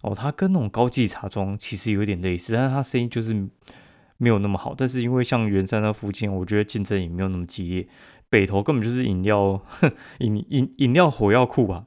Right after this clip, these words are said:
饮-，饮料一条街之类的。它的生意大概就是呃，我觉得跟民权差不多，它里面的话，离峰时段有三个店员，你就知道那个生意量大致上就是那个程度。啊，里面煮茶都还不用算，大概就是外面就有三个人了。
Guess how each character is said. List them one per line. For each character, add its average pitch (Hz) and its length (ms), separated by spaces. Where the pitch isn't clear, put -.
饮-， 110 180
饮 110 140
料 123 200
一 - 20
条 104 180
街 95 220
之 95 180
类 87 160
的。 - 80
它 240 120
的 226 140
生 185 200
意 185 140
大 180 160
概 156 140
就 147 100
是 143 360
呃， 110 240
我 107 140
觉 147 100
得 156 60
跟 156 100
民 127 180
权 107 220
差 104 160
不 104 140
多， 95 280
它 151 160
里 127 80
面 120 180
的 120 80
话， 113 260
离 117 160
峰 135 220
时 113 120
段 110 220
有 95 140
三 104 180
个 101 80
店 95 160
员， 85 160
你 90 60
就 101 40
知 104 140
道 117 80
那 131 140
个 117 80
生 107 200
意 104 60
量 95 340
大 101 180
致 95 120
上 95 200
就 92 120
是 90 280
那 110 80
个 101 100
程 87 240
度。 90 220
啊， 117 100
里 117 120
面 123 200
煮 95 200
茶 87 260
都 95 140
还 95 100
不 85 80
用 87 180
算， 85 240
大 110 80
概 101 120
就 101 120
是 98 60
外 104 220
面 95 120
就 92 140
有 - 60
三 87 260
个 90 100
人 87 200
了。 - 120